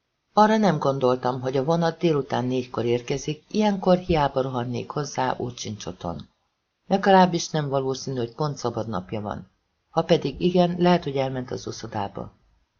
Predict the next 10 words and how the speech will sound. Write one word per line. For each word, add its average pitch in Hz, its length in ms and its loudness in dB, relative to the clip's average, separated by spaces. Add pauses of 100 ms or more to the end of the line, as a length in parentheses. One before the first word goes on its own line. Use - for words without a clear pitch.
(180)
A 165 80 -2
legutóbb 185 560 2
azt - 280 -6
írta: 95 400 -8 (680)
„Uszodába 117 640 -2
járok. 101 580 -6
Neked 185 420 2
jó 143 120 -2
a 123 100 2
Balatonon. 101 680 -4